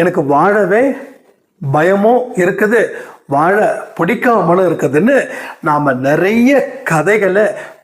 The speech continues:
தொடர்ந்து நம்ம மனசுக்குள்ள அடுக்கிக்கிட்டே இருக்கோம்.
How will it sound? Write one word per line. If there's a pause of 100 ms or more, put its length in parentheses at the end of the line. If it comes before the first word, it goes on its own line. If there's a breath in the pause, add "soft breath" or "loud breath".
(140)
தொடர்ந்து (220)
நம்ம (100)
மனசுக்குள்ள (340)
அடுக்கிக்கிட்டே (200)
இருக்கோம்.